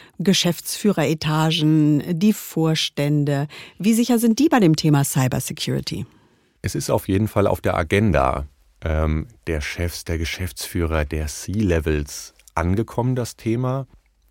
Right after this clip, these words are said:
Speaker 2: Wir haben, glaube ich, in der Vergangenheit häufig den Fehler gemacht, dass wir mit dem Management über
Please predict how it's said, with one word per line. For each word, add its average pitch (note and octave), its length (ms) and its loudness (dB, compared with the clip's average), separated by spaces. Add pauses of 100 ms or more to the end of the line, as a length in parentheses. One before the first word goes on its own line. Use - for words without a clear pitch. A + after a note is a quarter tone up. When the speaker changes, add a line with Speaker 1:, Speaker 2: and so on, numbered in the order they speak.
Speaker 2:
Wir F2 220 -4
haben, G2+ 540 0
glaube F#2 260 0
ich, - 80 -10
in F#2 60 0
der E2 100 0
Vergangenheit F#2 640 -2
häufig G2 300 -4
den D#2+ 140 -4
Fehler F#2 340 -2
gemacht, F2 320 -2 (320)
dass D#2+ 260 -4
wir D#2+ 560 2
mit D#2 200 -6
dem D2+ 120 -2
Management D#2+ 960 -2
über D2 640 0